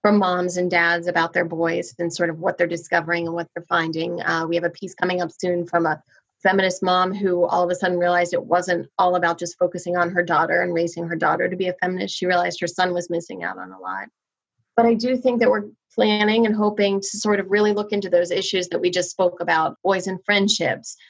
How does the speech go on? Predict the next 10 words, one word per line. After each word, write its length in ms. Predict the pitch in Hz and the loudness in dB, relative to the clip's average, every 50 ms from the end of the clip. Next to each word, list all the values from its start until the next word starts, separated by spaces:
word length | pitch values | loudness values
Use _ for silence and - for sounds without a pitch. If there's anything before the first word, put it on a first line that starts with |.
| _ _ _ _ | _ _ _ _
boys 220 | - 165 190 - 196 | 2 4 4 2 0
and 100 | 185 180 | 2 2
mental 300 | 175 175 175 175 165 170 | 2 2 2 0 -2 0
health, 400 | 208 202 196 180 165 139 156 - _ _ _ _ - | 2 2 2 2 2 0 -4 -8 _ _ _ _ -10
boys 160 | 160 156 170 | -6 -4 -4
and 140 | 180 190 180 | -6 -2 0
video 360 | 214 220 220 214 208 196 180 | 0 2 2 2 2 0 0
games, 300 | 165 180 170 170 170 170 - - | 0 0 0 0 -2 -4 -6 -4
and 180 | 208 202 202 202 | -4 -4 -4 0
really 600 | 202 214 214 214 208 208 202 202 196 185 - - | 0 2 2 4 2 2 0 0 -2 -4 -8 -10